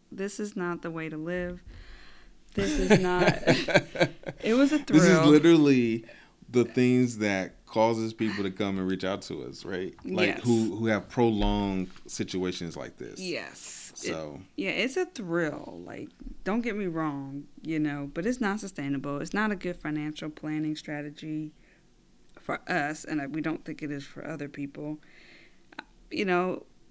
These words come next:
Speaker 1: it kinda makes me think about, you know, how you hear about people who make a lot of money and they end up broke, and that just, this is a reminder to me, like,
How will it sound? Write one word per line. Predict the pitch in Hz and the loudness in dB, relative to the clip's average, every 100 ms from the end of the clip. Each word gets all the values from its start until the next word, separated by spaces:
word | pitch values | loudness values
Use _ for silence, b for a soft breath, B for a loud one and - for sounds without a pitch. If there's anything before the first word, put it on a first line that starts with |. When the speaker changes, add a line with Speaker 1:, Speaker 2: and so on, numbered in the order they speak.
| _ _ _ _ | _ _ _ _
Speaker 1:
it | - 208 | -6 -4
kinda | 226 220 | -2 -2
makes | 208 196 - | 0 -2 -4
me | 185 | -8
think | - 175 | -6 -6
about, | 175 170 156 156 - | -6 -6 -4 -4 -6
you | 226 | -4
know, | 214 180 175 185 - _ - - | -4 -2 -4 -8 -16 _ -20 -14
how | 233 214 185 180 175 175 - - - | -8 -4 -2 -2 -2 -4 -8 -14 -6
you | 208 | -2
hear | 220 214 | -2 -2
about | 202 - | -4 -8
people | 208 185 | -8 -8
who | 185 | -6
make | 180 160 | -6 -6
a | |
lot | 147 160 180 202 | -8 -4 -2 0
of | 196 | -2
money | 190 202 160 160 - B B B B B B B B B - - | -2 -2 -2 -4 -8 B B B B B B B B B -20 -12
and | 170 180 | -6 -2
they | 190 | 0
end | 190 | 0
up | 170 - | -4 -6
broke, | 175 233 170 - - - - | -4 0 0 -2 -6 -8 -2
and | 180 | 0
that | 185 185 | 0 0
just, | 185 180 - - - - - - - - - | -4 -4 -8 -14 -20 -20 -18 -20 -20 -20 -8
this | - 226 240 | -2 -2 -2
is | 208 | -4
a | 185 | -2
reminder | 170 165 165 170 196 185 156 151 | 0 0 0 0 0 -2 -2 -4
to | 104 156 | -6 -2
me, | 156 190 185 | 0 2 0
like, | 160 143 143 - | 0 -2 -4 -8